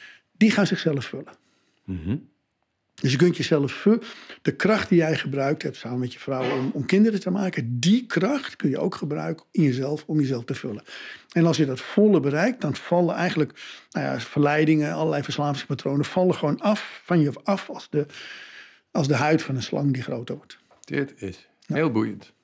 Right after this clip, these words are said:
Speaker 2: absoluut. En dit is ook de kern van jouw praktische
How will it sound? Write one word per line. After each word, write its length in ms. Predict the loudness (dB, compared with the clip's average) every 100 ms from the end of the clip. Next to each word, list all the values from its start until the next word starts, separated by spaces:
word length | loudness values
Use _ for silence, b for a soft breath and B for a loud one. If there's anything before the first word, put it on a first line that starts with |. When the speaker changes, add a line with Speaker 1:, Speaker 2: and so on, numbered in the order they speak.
| _
Speaker 2:
absoluut. 540 | -10 -8 -6 -6 -6 -12 _ -6
En 80 |
dit 180 | -2 -2
is 140 | -2 0
ook 240 | -2 -4 -18 -10
de 180 | -4
kern 320 | -2 0 -2 -2
van 160 | 0
jouw 220 | 0 0
praktische 800 | -4 -4 -4 -2 -6 -4 -4 -6